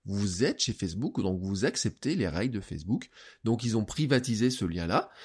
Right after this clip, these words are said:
et quand ils trouvent qu'ils ont besoin de gagner un peu plus d'argent, eh ben, ils vont le faire. Et toujours, ils disent, « C'est pour le bien de notre audience. » Mais en fait, la réalité, c'est que oui, leur mission, c'est de faire en sorte que les gens se connectent tout le temps.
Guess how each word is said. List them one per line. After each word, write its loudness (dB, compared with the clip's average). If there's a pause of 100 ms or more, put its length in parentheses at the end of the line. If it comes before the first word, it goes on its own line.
(240)
et 10
quand 2
ils 2
trouvent 4
qu'ils 2
ont 6
besoin 4
de 4
gagner 4
un 2
peu -4
plus -6
d'argent, -2 (880)
eh 2
ben, 8
ils 8
vont 8
le 2
faire. -2 (120)
Et 8
toujours, 6
ils 4
disent, « 2 (180)
C'est 4
pour 2
le 2
bien 4
de 2
notre 0
audience. » 0 (400)
Mais 8
en 4
fait, 2
la 6
réalité, 4
c'est -2
que -2
oui, 4
leur 2
mission, 2
c'est -2
de -10
faire 2
en 0
sorte 2
que 0
les 2
gens 2
se -2
connectent 0
tout 2
le 0
temps. 2